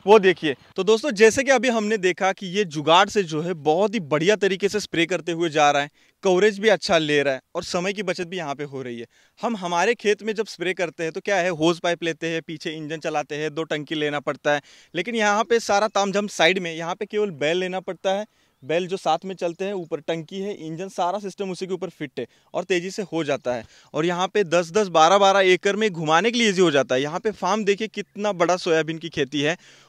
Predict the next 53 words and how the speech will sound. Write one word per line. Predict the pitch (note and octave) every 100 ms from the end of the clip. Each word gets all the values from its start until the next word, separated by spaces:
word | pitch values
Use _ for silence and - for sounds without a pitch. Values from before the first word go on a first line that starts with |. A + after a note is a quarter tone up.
| -
और | F3
इसमें | G3+ A#3+ D#3+
दूर | G#3+ C#4 B3+
दूर | A#3+
तक | G#3 A3
अगर | G3+ G3
स्प्रे | - F#3
करना | F3+ E3+
हो | F#3+
तो | G#3+
दिन | F#3+ E3+ C#4+
चले | A#3 G3+ F3+
जाएंगे, | E3+ D3+ C#3 A#2 - _ C3+
लेकिन | D#3+ E3+ A#3+
यहाँ | G#3 F3+ G#3
पे | A#3+ G#3+ -
इस | A3 -
जुगाड़ | D#3 D#3 D#3 G3
से | A#3+ G3+
जो | D#3 D#3+
है | F#3
आधे | D#3 E3 G#3
घंटे | F#3 E3+ F3
में | G#3+ A#3
दो | D#3 A#3+
एकड़ | G#3+ G#3
स्प्रे | - F#3
हो | E3+
जाता | D3+ C#3 C3+
है। | A#2 - - -
और |
सबसे | D3 F3+ A#3
खास | A3+ G3 G3+
बात | G3 A3
क्या | G#3+
है | G3+
कि | G#3
ये | G#3+
पूरा | G#3+ G#3 A#3+
फोल्डेबल | - G#3+ A3 A#3+ A#3+
भी | A3
है, | D3+ - _ -
जैसे | E3+ A#3
अभी | G#3+ G#3+
इसके | - A3+
अंदर | G3+ F3+
का | G3+
पूरा | A3+ F#3 G3+
पानी | G#3 F#3 G#3 - _ - E3+
ख़त्म | D#3 G3+
हो | F3+
गया | D3+
है | D3